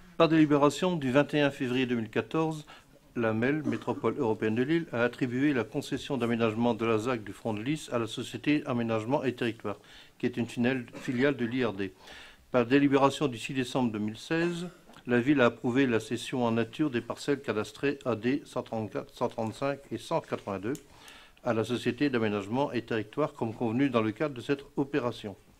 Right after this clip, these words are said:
Il a paru que des besoins complémentaires en foncier sont nécessaires afin de finaliser l'opération.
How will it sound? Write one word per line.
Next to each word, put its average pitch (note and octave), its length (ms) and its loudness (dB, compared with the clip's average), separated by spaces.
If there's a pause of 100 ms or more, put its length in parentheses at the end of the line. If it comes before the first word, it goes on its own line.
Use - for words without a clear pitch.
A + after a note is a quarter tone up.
(760)
Il D3 120 6
a C#3+ 60 12
paru C#3 320 6
que D3 100 0
des B2 140 6
besoins B2+ 300 6
complémentaires C#3 600 2
en A#2 80 2
foncier B2+ 400 -2
sont C#3 140 -4
nécessaires A#2+ 640 0
afin C#3+ 220 -2
de B2 100 -2
finaliser B2 480 2
l'opération. A#2+ 600 2